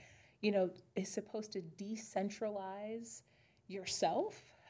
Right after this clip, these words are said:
or, or even some of the theology that we've been taught around, you know, this kind of false binary between our spirit, which is what's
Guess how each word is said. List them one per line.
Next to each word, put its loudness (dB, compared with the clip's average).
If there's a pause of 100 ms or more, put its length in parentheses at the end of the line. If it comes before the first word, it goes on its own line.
or, 4
or 8
even 4
some -2
of -2
the 6
theology 4
that 4
we've 0
been -8
taught -2
around, 0 (380)
you 4
know, 4
this 4 (100)
kind -4
of -2
false 8 (160)
binary 8
between -4
our -2
spirit, 4
which -2
is 0
what's 0